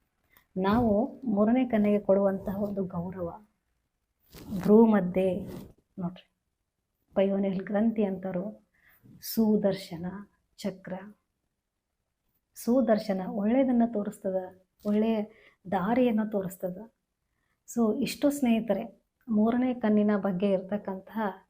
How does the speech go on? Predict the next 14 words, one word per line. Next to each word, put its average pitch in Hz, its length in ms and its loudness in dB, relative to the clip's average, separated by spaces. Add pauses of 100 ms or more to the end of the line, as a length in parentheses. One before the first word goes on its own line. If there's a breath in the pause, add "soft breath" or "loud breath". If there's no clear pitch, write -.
(200)
ಈ 220 120 2
ಒಂದು 196 300 0
ಅನುಭವ. 185 360 -8 (1080 soft breath)
ನಿರಂತರವಾಗಿ 269 720 8
ಧ್ಯಾನ 233 260 4
ಅಭ್ಯಾಸ 226 340 4
ಮಾಡ್ತಾ 220 320 0
ಹೋಗ್ರಿ. 196 340 -2 (800)
ಅದು 220 220 4 (960)
ನಿರಂತರವಾಗಿ 214 880 6 (340)
ನಿಮ್ಮ 208 180 6
ಈ 202 180 4
ಒಂದು 226 280 4
ಗ್ರಂಥಿಯಲ್ಲಿ 202 540 2